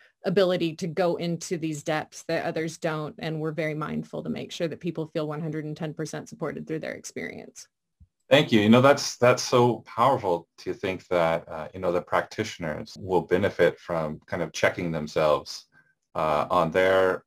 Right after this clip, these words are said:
Speaker 2: biases, uh, because how can you, uh, serve a population if you, if it's in conflict with some beliefs that perhaps you haven't examined? And so it sounds like you're able to create a space where you're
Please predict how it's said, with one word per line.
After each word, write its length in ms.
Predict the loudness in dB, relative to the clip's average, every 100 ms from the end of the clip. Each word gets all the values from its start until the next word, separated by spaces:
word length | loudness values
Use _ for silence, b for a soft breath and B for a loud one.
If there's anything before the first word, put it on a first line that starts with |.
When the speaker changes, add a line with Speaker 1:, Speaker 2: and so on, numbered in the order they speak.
| _ -4
Speaker 2:
biases, 800 | -2 -4 -8 -14 -16 -16 -20 _ _ _ _ _ _ _
uh, 220 | -2 -2
because 280 | -2 -4 -6
how 280 | -2 0 0
can 200 | 0 -4
you, 380 | -2 -2 -4 -10 -10
uh, 280 | -8 -6 -8
serve 440 | -6 0 2 2
a 60 | 2
population 960 | 2 0 2 2 2 -2 -4 -4 -6 -8
if 340 | -6 -8 -10
you, 480 | -6 -2 -2 -4 -6
if 100 | -6
it's 160 | -6 -4
in 100 | -6
conflict 800 | -2 2 4 2 -2 -2 -4 -16 _ _ _ -6
with 260 | -4 -4 _ -8
some 240 | -4 2
beliefs 420 | 4 4 4 2
that 280 | 4 4 2
perhaps 420 | -6 -2 0 0 -6
you 60 |
haven't 400 | -2 -2 0 -4
examined? 640 | -6 -6 -6 -4 -6 -10 _ _ _ _ _
And 80 | 0
so 80 | 2
it 80 | 4
sounds 240 | 2 4
like 160 | 0 2
you're 100 | 2
able 220 | 4 0
to 60 |
create 260 | -2 -2 0
a 60 | -2
space 380 | -2 -2 -2
where 120 | -4 2
you're 260 | 4 2